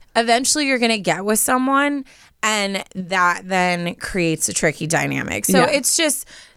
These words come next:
Speaker 1: so anyways, all this to say, I think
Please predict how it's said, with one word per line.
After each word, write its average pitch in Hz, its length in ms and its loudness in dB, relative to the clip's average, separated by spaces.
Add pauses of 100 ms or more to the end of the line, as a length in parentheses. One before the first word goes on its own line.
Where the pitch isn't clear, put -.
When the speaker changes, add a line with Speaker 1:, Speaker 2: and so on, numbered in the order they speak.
Speaker 1:
so 302 380 -2
anyways, 196 360 -2 (100)
all 285 140 2
this 370 220 -2
to 262 80 -4
say, - 340 0 (120)
I 247 220 0
think 320 600 -10